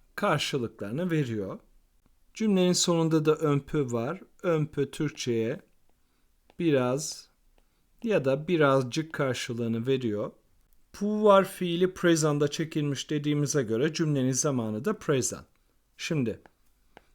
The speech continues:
cümlenin bütün öğelerini çıkarttık. Şuradan tercümesini yazalım. Est-ce que tu, acaba sen bana un peu, biraz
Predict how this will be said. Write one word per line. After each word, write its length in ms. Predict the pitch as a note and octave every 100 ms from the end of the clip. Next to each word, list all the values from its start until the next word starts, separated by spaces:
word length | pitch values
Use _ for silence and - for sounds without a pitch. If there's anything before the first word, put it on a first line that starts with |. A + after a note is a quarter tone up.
| _ -
cümlenin 460 | F#3 F3+ F3+ F3+
bütün 240 | F3+ G#3 F#3+
öğelerini 400 | D3+ C#3 C3 C#3
çıkarttık. 580 | - - B2+ - F3+
Şuradan 400 | - F3 C3+ C3+
tercümesini 640 | - D3+ B2+ A#2 G#2+ - C3
yazalım. 480 | E3+ B2 G2+ G#2 - _ _ _ _ _ _ G3+
Est-ce 380 | A#3+ B3 -
que 220 | - C#3+ -
tu, 400 | - B2 C3 - _ _ _ _ _ _ _ _ _ -
acaba 680 | G3+ E3+ C#3 B2 A#2 B3+ _ _ _ _ _ _ _ _ _ _ _ _ _ _ _ _
sen 500 | - - C#3 A#2+ A3+ _ _ _ _ _ _ _ _ _ _ -
bana 500 | F#3+ C#3+ B2+ D#3 - _ _ _ _ _ _ _ _ _ _ - - _ -
un 200 | E3 D3+
peu, 420 | D3 C#3 D3+ -
biraz 540 | F3 D3+ B2+ C3 D3